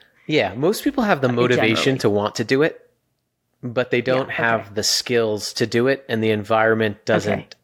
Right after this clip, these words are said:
Speaker 1: enable them to do it. Because any human behavior requires three things. We have to want to do it, motivation.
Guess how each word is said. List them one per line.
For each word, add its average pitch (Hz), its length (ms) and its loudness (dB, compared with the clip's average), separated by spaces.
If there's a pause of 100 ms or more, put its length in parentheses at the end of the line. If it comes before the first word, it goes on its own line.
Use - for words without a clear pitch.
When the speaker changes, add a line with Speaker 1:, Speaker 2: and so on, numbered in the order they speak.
Speaker 1:
enable 101 340 -2
them 90 160 -8
to - 120 -14
do 87 160 -8
it. - 180 -12
Because 127 320 -2
any 175 180 2
human 156 280 0
behavior 110 480 0
requires 98 640 -2
three 101 220 -6
things. 95 400 -12
We 101 80 -2
have 98 120 -2
to 104 80 -2
want 98 280 -2
to 127 60 0
do 120 180 0
it, - 180 -4
motivation. 101 640 -4